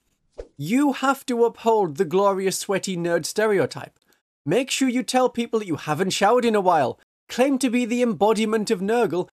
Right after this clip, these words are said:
and then do your best to be really close to people. Be late! Don't apologize.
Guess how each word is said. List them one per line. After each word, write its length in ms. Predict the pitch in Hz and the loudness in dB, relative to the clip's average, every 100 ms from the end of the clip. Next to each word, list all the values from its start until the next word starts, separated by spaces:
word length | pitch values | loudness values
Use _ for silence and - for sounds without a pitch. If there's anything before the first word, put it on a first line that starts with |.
| _ | _
and 200 | 185 185 | -2 2
then 180 | 196 202 | 2 2
do 100 | 185 | 0
your 200 | 190 208 | 0 0
best 340 | 147 160 - | 0 -2 -2
to 80 | 185 | -4
be 160 | 151 147 | -2 0
really 580 | 123 131 135 135 135 | 2 2 4 2 2
close 480 | 127 - 160 175 - | -2 -2 0 2 0
to 100 | - | -6
people. 540 | - 160 127 - 117 - _ _ _ _ - 165 | -4 -2 -2 -4 -10 -12 _ _ _ _ -20 -6
Be 240 | 160 277 | -2 0
late! 520 | 262 262 285 - - - _ _ _ _ - | 2 2 0 -4 -10 -16 _ _ _ _ -8
Don't 220 | 139 190 | -2 0
apologize. 800 | 254 254 233 190 226 214 220 - | 2 2 2 2 2 2 0 -6